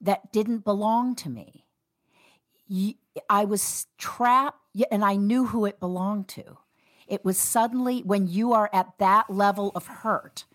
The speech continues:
which you and I had never, I had never caused that kind of hurt to you before. But now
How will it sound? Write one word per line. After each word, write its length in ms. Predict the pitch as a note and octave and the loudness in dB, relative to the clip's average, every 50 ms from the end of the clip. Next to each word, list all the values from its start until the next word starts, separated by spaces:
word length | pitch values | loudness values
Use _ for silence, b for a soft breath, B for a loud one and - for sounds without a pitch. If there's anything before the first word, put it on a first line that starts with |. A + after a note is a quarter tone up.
| b b b | b b b
which 180 | F#3 F3+ - - | -6 -6 -4 -2
you 120 | G#3 G3+ | -2 -2
and 100 | G3+ F#3 | 0 2
I 120 | F3 F3 E3+ | 0 0 0
had 200 | F3 E3+ D3+ D#3+ | -2 -4 -4 -4
never, 400 | D#3+ E3 F3 F#3 F3+ F#3 E3+ - B B B | -2 0 0 0 0 -2 -4 -6 B B B
I 120 | B A#3 | B 2
had 160 | A#3 G3+ E3+ | 2 0 0
never 240 | F3+ F#3+ F#3 F3+ E3 | 0 0 0 0 -2
caused 580 | - - - G3+ G#3 A3 A#3 A#3 A3 G3 - - | -6 -4 0 2 2 4 4 2 0 -4 -6 -8
that 200 | C#3+ B2 - - | -8 -10 -10 -10
kind 220 | - C#3+ C#3+ C3+ | -8 -8 -6 -6
of 80 | C3+ - | -8 -6
hurt 280 | - G#3 G#3+ - - | -4 -4 -4 -4 -6
to 100 | - - | -10 -10
you 180 | C3+ B2 A2 A2+ | -10 -10 -10 -10
before. 680 | A#2+ A#2+ A2+ - - D#3+ F#3+ F#3+ A#2+ - - E3+ G#3+ _ B B B B B B B B B B _ _ - | -12 -16 -16 -12 -8 -6 -4 -4 -4 -6 -10 -16 -20 _ B B B B B B B B B B _ _ 0
But 240 | G#3+ F#3+ - - _ _ _ _ _ _ _ - | 0 0 0 -2 _ _ _ _ _ _ _ -4
now 540 | F3+ G3 G#3 G#3 A3 A#3 A#3 A#3+ A#3+ A#3 - | 0 0 2 4 4 4 4 4 2 0 -4